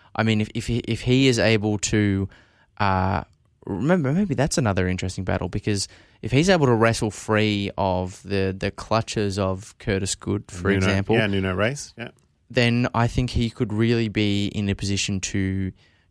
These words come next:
Speaker 1: to dominate this game and, and get the sort of runners either side of him involved. Because the other thing is,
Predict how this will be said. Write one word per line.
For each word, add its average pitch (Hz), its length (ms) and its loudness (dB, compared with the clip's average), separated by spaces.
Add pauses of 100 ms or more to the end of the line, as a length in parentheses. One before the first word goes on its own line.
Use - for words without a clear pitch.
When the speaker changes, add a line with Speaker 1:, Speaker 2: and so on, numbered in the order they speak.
Speaker 1:
to 117 120 0
dominate 107 560 0
this 98 160 -4
game 95 380 -4 (240)
and, 98 360 0
and 98 200 -2
get - 280 0
the 110 80 -8
sort 98 180 0
of 95 140 -4
runners 95 340 0
either 95 220 0
side 95 260 -2
of 98 80 -6
him 98 240 -2
involved. 95 340 0
Because 117 200 -4
the 120 80 2
other 214 180 2
thing 98 180 -4
is, 92 140 -4